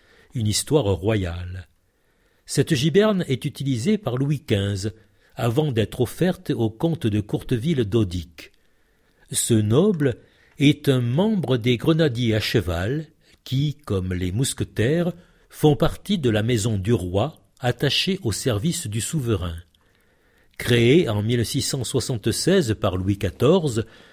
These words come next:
cette compagnie est chargée d'ouvrir la marche en campagne militaire, capable de combattre à pied et à cheval afin de soutenir les mousquetaires. Leur devise est « La terreur et la mort ».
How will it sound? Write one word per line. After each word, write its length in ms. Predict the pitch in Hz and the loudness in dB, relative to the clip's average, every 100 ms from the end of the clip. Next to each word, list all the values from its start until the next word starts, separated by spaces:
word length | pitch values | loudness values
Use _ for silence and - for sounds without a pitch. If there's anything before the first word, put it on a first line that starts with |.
| _ _ _ | _ _ _
cette 300 | - 156 - | -2 0 2
compagnie 640 | - 202 196 123 98 92 107 | 2 2 4 2 2 -2 0
est 100 | 120 | 0
chargée 500 | 101 - 139 107 196 | 0 0 0 2 2
d'ouvrir 440 | 147 135 104 127 110 | 0 -2 -2 -2 0
la 100 | 95 | 0
marche 480 | 101 143 - - | 0 -2 -2 -4
en 200 | - 92 | -4 -6
campagne 580 | 90 87 80 98 110 104 | -6 -6 -4 -2 -2 0
militaire, 760 | 98 104 95 - 95 87 90 98 - _ _ _ _ | 0 -2 -4 -2 -2 -2 -8 -14 -18 _ _ _ _
capable 440 | - 98 123 107 98 | -4 0 2 2 2
de 100 | 95 | 0
combattre 560 | 95 104 98 131 - | 0 0 2 2 2
à 60 | 107 | -2
pied 440 | - - 160 170 | -2 0 2 2
et 80 | 104 | 0
à 60 | 92 | 0
cheval 580 | - 117 95 117 202 208 - _ | 0 0 2 2 2 0 -8 _
afin 320 | - 123 185 180 | -4 0 2 2
de 100 | 127 | 2
soutenir 540 | - 196 156 156 190 | 0 0 2 2 2
les 100 | 143 | 2
mousquetaires. 800 | 151 - 147 - 95 85 85 92 - _ _ _ _ _ - - | 0 0 0 2 0 0 -6 -10 -12 _ _ _ _ _ -20 -2
Leur 200 | 107 98 | 0 2
devise 600 | 104 98 160 214 170 151 - | 0 2 2 2 2 -2 2
est « 280 | 131 202 202 _ _ _ _ - | 2 2 -4 _ _ _ _ -2
La 160 | 101 98 | 0 2
terreur 640 | - 156 110 135 175 - _ | 4 4 4 2 -2 -4 _
et 100 | - | 2
la 140 | 175 175 | 4 4
mort ». 560 | 120 92 87 85 - | 2 0 -4 -10 -16